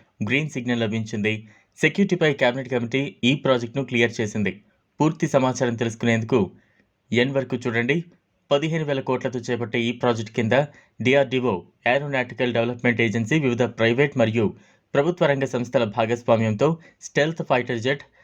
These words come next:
దాని సాంకేతికతలను అభివృద్ధి చేస్తుంది. దాదాపు ఐదేళ్లలో ఐదు నమూనాలను నిర్మిస్తుందని ప్రభుత్వ వర్గాలు తెలిపాయని ప్రముఖ వార్తా సంస్థ తెలిపింది. పబ్లిక్ సెక్టార్ యూనిట్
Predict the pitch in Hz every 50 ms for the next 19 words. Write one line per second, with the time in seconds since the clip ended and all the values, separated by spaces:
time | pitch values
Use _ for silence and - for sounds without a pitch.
0 | _ _ _ - 127 123 131 139 - - 127 127 143 143 - 151 139 139 135 131
1 | 104 131 120 120 123 131 139 - - - 107 113 113 127 143 143 127 117 120 104
2 | 120 110 107 107 120 107 98 98 90 - - _ _ _ _ _ _ _ _ _
3 | _ - 110 131 139 151 160 156 156 151 135 120 127 123 139 131 120 120 117 131
4 | 156 156 - - _ _ - 120 131 156 151 160 143 131 123 123 139 139 135 131
5 | 127 127 123 120 117 113 113 117 123 117 120 - 123 117 117 117 113 101 90 -
6 | - _ _ _ _ - 135 139 160 165 - 160 143 127 123 117 110 127 120 117
7 | 113 - 110 107 107 110 117 110 117 135 170 165 - 135 127 131 - 143 117 107
8 | 110 120 123 - 147 131 - 127 117 117 117 - 143 - 135 117 113 104 120 107
9 | 95 87 - - _ _ _ _ _ _ _ _ _ _ _ _ _ _ _ _
10 | - 151 151 160 180 175 - - 147 - - 147 143 131 120 127 131 135 139 131